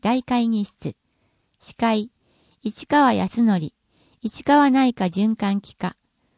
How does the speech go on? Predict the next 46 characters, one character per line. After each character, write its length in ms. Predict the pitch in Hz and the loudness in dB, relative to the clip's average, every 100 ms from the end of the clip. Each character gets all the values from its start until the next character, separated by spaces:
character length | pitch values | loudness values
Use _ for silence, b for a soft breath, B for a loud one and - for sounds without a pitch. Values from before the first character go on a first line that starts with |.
| _ _ - | _ _ 0
問 240 | 233 247 | 2 4
い 40 | 240 | 2
合 80 | |
わ 140 | 214 226 | 2 -2
せ、 260 | - 202 _ _ _ | -4 -6 _ _ _
市 220 | - 294 320 | -6 -2 2
民 240 | 285 240 | 2 2
健 240 | 226 247 240 | 0 -2 0
康 200 | 254 247 | -2 0
フ 80 | 262 | 2
ォ 140 | 247 | 2
ー 20 | |
ラ 140 | 190 170 | 0 -2
ム 100 | 156 | -4
事 120 | 156 | -2
務 160 | 185 220 | -2 -2
局。 320 | 185 - - _ _ _ _ _ _ _ _ | -6 -8 -18 _ _ _ _ _ _ _ _
電 280 | 254 262 269 | 2 4 4
話、 240 | 240 226 - _ _ _ | 2 0 -8 _ _ _
零 240 | 233 285 311 | 0 2 4
七 300 | 311 247 208 | 2 2 -2
九 420 | - 214 185 160 _ _ - | -4 -2 -2 -4 _ _ 0
四 320 | 240 311 302 | 2 2 2
二 260 | 302 285 220 | 2 2 2
一 240 | - 208 | -2 -2
の 240 | 185 160 - | 0 0 -2
四 260 | 196 269 294 | 0 2 2
三 340 | 285 277 196 | 0 0 0
零 220 | 185 180 | -2 -2
一。 360 | 175 - - - _ _ _ _ _ _ _ _ _ - | -4 -10 -18 -20 _ _ _ _ _ _ _ _ _ 0
テ 220 | 311 277 | 2 4
ー 40 | |
マ、 200 | 202 170 _ _ - | 2 -2 _ _ -4
講 240 | 285 262 | 0 2
師。 280 | - - - _ _ _ _ _ _ _ _ - | 0 -8 -14 _ _ _ _ _ _ _ _ 0
オ 180 | 269 311 | 2 2
ー 20 | |
プ 180 | 285 294 | 2 2
ニ 180 | 285 | 4
ン 80 | 269 | 2
グ 120 | 254 | 2
リ 160 | 254 247 | 2 2
マ 200 | 240 220 | 2 0
ー 20 | |
ク 120 | - | -4
ス、 260 | - - | -14 -12